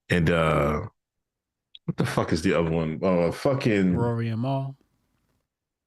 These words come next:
Speaker 1: I've listened to a couple of theirs, but no, I don't, I don't fuck with theirs either. Um, um, No Agenda. But other than that, I don't really fuck with, uh,
Speaker 2: Mm.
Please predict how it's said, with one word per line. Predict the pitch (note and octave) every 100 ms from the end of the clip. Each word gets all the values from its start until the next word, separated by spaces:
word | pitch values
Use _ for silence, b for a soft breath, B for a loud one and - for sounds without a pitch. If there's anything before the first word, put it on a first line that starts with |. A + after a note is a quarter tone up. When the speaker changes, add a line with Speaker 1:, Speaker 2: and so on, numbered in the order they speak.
| _ _ _ -
Speaker 1:
I've | D#3+ F#3+ F#3+
listened | E3+ - C3
to | B2
a |
couple | G2+ B2+ G#2
of | F#2+
theirs, | F2
but | G2
no, | G2 F#2+
I | F#2
don't, | G2+ F#2+ F#2
I | F#2+
don't | G2
fuck | A2 F#2
with | E2
theirs | F2 F2 E2+
either. | D#2 D2+ - B B B B _ -
Um, | G#2 G2 F#2 F2 F2 _ _ _ _ _ _ _ _ _ _ _ _ _ _ _ _ _ _ _ _ _ - _ _ _ _ _ _ -
um, | G2 F#2+ F2+ E2+ D#2+ E2 - _ F#2
No | A#2+ A2+
Agenda. | G2 G#2 F#2 D2 - - _
But | - A#2+
other | C#3+
than | A2
that, | G#2+ G2+
I |
don't | A#2
really | A#2+ G#2+
fuck | G2 A#2 -
with, | G2
uh, | F2+ E2+ F2+ - _ -
Speaker 2:
Mm. | G2 E2+